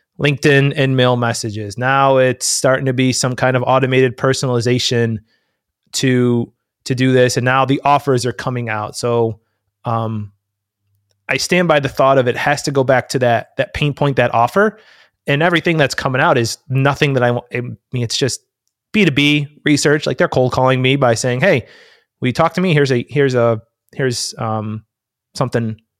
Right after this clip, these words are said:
for your time." So that's where I'm at with that. I think we talked through that one pretty good.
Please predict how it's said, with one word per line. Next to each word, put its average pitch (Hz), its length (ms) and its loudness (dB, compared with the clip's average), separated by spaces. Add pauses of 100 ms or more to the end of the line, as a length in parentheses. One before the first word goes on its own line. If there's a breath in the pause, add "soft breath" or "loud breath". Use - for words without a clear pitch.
(100)
for 131 80 -2
your 127 100 2
time." 107 340 -4
So 104 300 -6 (840)
that's 190 180 -2
where 175 80 4
I'm 151 60 4
at 147 40 4
with 143 80 0
that. 165 140 6
I - 20 -2
think 190 160 0
we 147 60 0
talked 147 220 -2
through 151 100 2
that 143 80 4
one 131 100 2
pretty 131 160 -4
good. 104 360 0